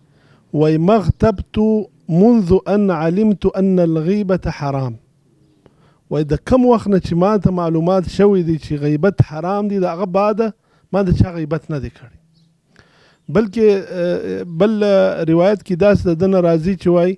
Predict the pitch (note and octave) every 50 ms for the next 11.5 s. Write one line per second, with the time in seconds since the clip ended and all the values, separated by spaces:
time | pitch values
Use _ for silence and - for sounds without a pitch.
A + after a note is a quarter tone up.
0 | _ _ _ _ _ _ _ _ _ _ _ _ _ D#3 C#3 D#3 _ - E3+ E3+
1 | F3+ G#3+ A3+ A3+ _ - F3+ F3 F#3 F#3+ G3+ F#3+ F3+ G#3 G3+ G3+ G3 F3+ F#3 E3+
2 | F3+ G3 G#3 G#3 G3+ F3 E3 F3+ F3 E3+ E3 E3+ E3+ E3 F3 F#3+ G#3 G#3+ G#3+ G#3+
3 | G#3 G3 D#3+ D3 D#3+ D#3 D3 D#3+ D#3+ D#3 A3 A3 - G3+ F#3 E3+ E3+ E3+ F3+ F#3+
4 | - - E3+ D3+ D#3+ F#3 F#3 F#3 F#3 E3 E3 E3+ F3 _ _ _ D#3 C3 - D3
5 | C3 - F3 F3+ E3+ - - D#3+ D#3 D3 - - C3+ B2 B2 A#2+ _ - - -
6 | - - G3 G#3 G#3 G#3 F3 F3 F3 E3+ E3+ C#3+ - _ - F#3+ F#3+ F#3 E3 -
7 | - E3+ D3 - D#3 D3+ E3 E3+ E3+ D#3 - E3+ E3+ E3+ E3+ D#3 C#3 C#3 C#3 C#3+
8 | D3+ D3+ C#3+ - D#3 D3+ C3+ - - D3 C#3+ - - C3 C3+ C#3+ C3+ C3 B2+ -
9 | C3+ C3 B2+ B2+ A#2+ A#2 A#2 A2+ A#2 A2+ A#2 _ _ _ _ _ _ _ _ _
10 | _ _ - _ _ _ _ _ _ _ _ _ _ _ _ _ _ _ _ _
11 | _ _ _ _ _ - D3 D#3+ D#3+